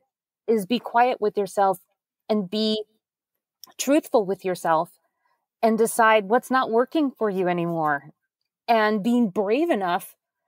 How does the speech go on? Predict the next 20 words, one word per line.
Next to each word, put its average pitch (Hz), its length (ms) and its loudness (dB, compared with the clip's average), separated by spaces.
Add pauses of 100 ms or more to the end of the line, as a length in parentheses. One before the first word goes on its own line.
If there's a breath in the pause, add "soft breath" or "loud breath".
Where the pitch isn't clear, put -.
(260)
to 254 160 0
discover 220 640 0
what, 190 240 -4 (300)
what 202 260 0
will 269 340 2
work, 202 340 -4 (500)
even 392 440 0
if 403 280 0
you 320 180 0
have 330 220 0
zero 370 500 2
idea 339 340 2
how 254 140 -4
to 214 80 -4
get 226 260 -2
there. 147 180 -8 (640)
I 254 60 -2
mean, 269 200 -2
it, - 180 -8
it, - 140 -20